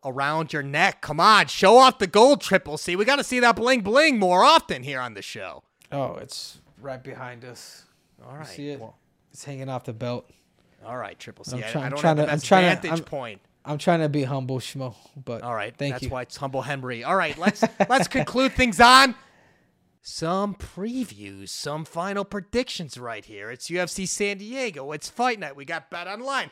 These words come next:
Speaker 1: We got Marlon Chito Vera, minus two thirteen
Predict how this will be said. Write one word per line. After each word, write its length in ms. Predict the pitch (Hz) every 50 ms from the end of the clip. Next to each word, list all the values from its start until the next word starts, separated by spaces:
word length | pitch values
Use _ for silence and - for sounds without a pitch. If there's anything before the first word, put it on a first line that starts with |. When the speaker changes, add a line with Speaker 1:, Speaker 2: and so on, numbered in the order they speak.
| _ _ -
Speaker 1:
We 100 | - 156
got 140 | 170 143 151
Marlon 360 | 160 165 180 208 220 233 214
Chito 400 | - - - 240 233 233 233 196
Vera, 260 | 214 214 214 214 202 - - _
minus 480 | - 151 175 202 233 247 254 269 - -
two 260 | - - - 254 247
thirteen 600 | - - 262 240 226 - - - 226 214 214 202